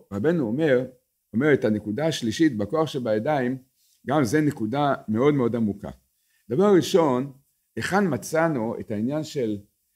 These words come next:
הוא אומר פה שצריך לסמוך בידיים כדי להמשיך חוכמה. מה זה הבחינה הזאת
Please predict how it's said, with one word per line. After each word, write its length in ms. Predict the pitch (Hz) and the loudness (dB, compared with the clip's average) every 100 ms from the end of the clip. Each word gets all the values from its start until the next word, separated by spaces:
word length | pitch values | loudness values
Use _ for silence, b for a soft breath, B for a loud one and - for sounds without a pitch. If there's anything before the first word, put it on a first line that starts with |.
| _ | _
הוא 100 | 98 | 2
אומר 160 | 147 180 | 4 4
פה 400 | 175 143 139 - _ | 6 4 4 -2 _
שצריך 420 | - 110 135 156 | -10 -6 -4 -2
לסמוך 500 | 139 - 135 156 - | -2 -2 0 -2 -2
בידיים 580 | 123 117 104 139 180 180 | 2 4 4 4 2 2
כדי 220 | 160 123 | 0 2
להמשיך 360 | 117 110 - 131 | 2 0 -4 -6
חוכמה. 380 | 117 - 104 80 - _ _ _ _ _ _ _ | -4 -4 -4 -4 -8 _ _ _ _ _ _ _
מה 220 | 107 175 208 | 0 2 4
זה 120 | 202 | 4
הבחינה 420 | 196 - 131 170 | 2 0 0 2
הזאת 340 | 160 156 160 | 2 2 2